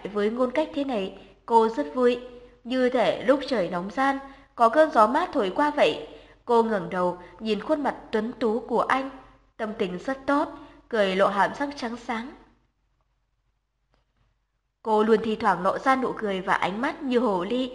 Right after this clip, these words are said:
thấy gà con thế này. Nhưng hôm nay, thái độ anh khác thường, hỏi, "Cười cái gì?"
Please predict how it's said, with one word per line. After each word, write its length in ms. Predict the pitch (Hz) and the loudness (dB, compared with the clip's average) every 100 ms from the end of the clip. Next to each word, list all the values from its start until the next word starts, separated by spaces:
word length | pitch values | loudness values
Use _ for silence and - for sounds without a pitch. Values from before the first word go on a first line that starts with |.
| - - | -14 -6
thấy 160 | 240 247 | 0 4
gà 160 | 254 | 4
con 260 | 202 262 269 | 4 4 2
thế 80 | 285 | 0
này. 320 | 277 214 202 - - - - | -4 -4 -4 -8 -20 -20 -16
Nhưng 220 | 226 240 220 | -6 -6 -2
hôm 260 | 240 233 | -4 -2
nay, 240 | 233 233 233 - - _ - | -4 -6 -6 -14 -20 _ -6
thái 180 | 190 | -2
độ 160 | 202 233 | 2 2
anh 200 | 220 220 | 2 -2
khác 240 | 240 262 277 | -4 -4 -2
thường, 260 | 220 180 - - - | -4 -4 -8 -18 -20
hỏi, 400 | - 214 175 170 - - - _ _ _ _ - | -10 -6 -4 -6 -10 -20 -20 _ _ _ _ -8
"Cười 240 | 220 208 | -2 -2
cái 200 | 208 311 | -2 -4
gì?" 380 | 269 233 226 | -4 -4 -6